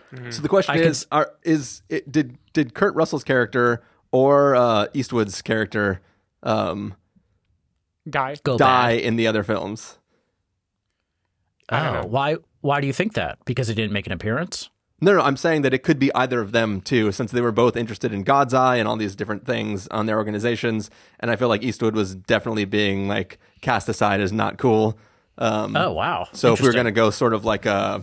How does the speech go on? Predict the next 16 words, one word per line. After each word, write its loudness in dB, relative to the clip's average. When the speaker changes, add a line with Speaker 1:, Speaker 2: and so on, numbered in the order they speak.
Speaker 2:
you -2
know, -6
Incredibles 0
sort 0
of -2
route 2
where, 0
like, -2
maybe 0
now 0
he's -2
trying -2
to -2
become -2
really 0
cool 4